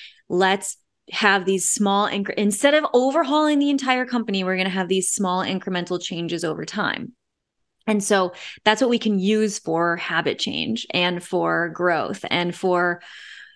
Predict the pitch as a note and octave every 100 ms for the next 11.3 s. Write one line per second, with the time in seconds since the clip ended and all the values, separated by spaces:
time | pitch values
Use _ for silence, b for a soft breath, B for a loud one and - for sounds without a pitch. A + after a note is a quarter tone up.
0 | B - A#3 C4+ C#4 C4 A3 G#3 F#3+ F3+
1 | F3+ E3+ D#3+ - - - G3+ B2+ F3+ G#3
2 | A3 G#3 A#3 A#3 D#4+ G4 E4 C#4+ G#3+ G#3
3 | G3 - F#3+ F#3 F3 B2+ F3 - - F#3+
4 | F3+ - - F#3 F3 E3 F3+ F3 E3+ F3
5 | E3 E3 F3 E3 D3+ C3+ B2+ C#3+ E3 -
6 | F3 E3 D#3+ E3 G3 B - F3 A3+ A3
7 | - F3 F#3 - G#2+ - E3 A2+ G#2 -
8 | D2+ E2+ - B B B - G3 F#3 -
9 | - F#3+ G3+ G3+ G#3+ G3+ - - - F#3+
10 | F3+ - A#3+ D#4+ F#4+ - D#3+ - - -
11 | A#3+ A#3